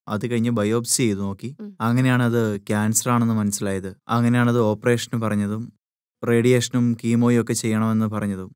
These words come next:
Speaker 1: അതെല്ലാം കേട്ടപ്പോ അങ്ങനെ ഓൺലൈനിൽ നോക്കിയിട്ടാണ് ഞങ്ങൾ ഇങ്ങോട്ടേക്ക് വന്നത്,
Speaker 2: ഉം.
Speaker 1: പുനർജൻ ആയുർവേദത്തിൽ.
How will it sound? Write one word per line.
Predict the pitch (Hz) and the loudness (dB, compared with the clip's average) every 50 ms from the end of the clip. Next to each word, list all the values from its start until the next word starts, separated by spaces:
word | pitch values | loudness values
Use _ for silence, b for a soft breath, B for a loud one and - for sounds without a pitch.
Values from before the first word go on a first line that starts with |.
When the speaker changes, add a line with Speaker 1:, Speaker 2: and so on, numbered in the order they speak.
| _ - | _ -4
Speaker 1:
അതെല്ലാം | 113 113 107 113 110 113 113 110 | -2 0 0 2 0 0 0 0
കേട്ടപ്പോ | 117 117 107 120 117 123 123 120 113 | -2 -2 -2 -2 0 0 2 2 2
അങ്ങനെ | 117 117 120 123 | 2 2 2 2
ഓൺലൈനിൽ | 120 110 110 110 113 120 127 131 135 | 0 0 0 0 0 0 0 0 0
നോക്കിയിട്ടാണ് | 139 131 123 117 135 127 123 120 113 113 | 0 0 -2 -2 -4 -2 0 0 0 0
ഞങ്ങൾ | 110 107 110 107 104 - - | 0 0 0 -2 -4 -4 -4
ഇങ്ങോട്ടേക്ക് | - 135 135 135 131 113 120 107 110 | -2 0 2 2 4 4 2 2 0
വന്നത്, | 107 101 101 98 92 101 | 0 -2 -2 -4 -6 -8
Speaker 2:
ഉം. | 113 - - | -8 -6 -2
Speaker 1:
പുനർജൻ | 120 113 113 110 107 110 110 | -2 0 0 0 0 0 0
ആയുർവേദത്തിൽ. | 104 101 98 101 98 95 - - 104 | 0 -2 -2 -4 -6 -8 -8 -12 -16